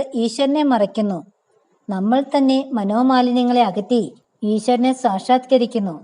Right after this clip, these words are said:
അല്ലാതെ നമ്മൾ സ്തുതിക്കുമ്പോൾ പുറമേ നിന്ന് ഈശ്വരകൃപ വരികയും സ്തുതിക്കാതിരിക്കുമ്പോൾ പുറമേ നിന്ന് വരാതിരിക്കുകയുമല്ല ചെയ്യുന്നത്.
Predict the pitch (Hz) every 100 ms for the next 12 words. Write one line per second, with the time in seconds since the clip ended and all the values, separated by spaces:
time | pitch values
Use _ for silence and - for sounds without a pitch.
0 | - - 180 190 220 233 226 214 - 214
1 | 180 208 254 - 247 226 254 233 226 220
2 | 220 - _ _ - 254 269 302 330 294
3 | 247 247 240 220 208 208 277 269 269 269
4 | 247 208 214 233 226 233 - - 196 202
5 | 254 277 277 254 240 226 220 214 - 208
6 | 202 226 247 240 240 220 185 214 233 247
7 | 240 262 240 180 214 247 233 208 202 170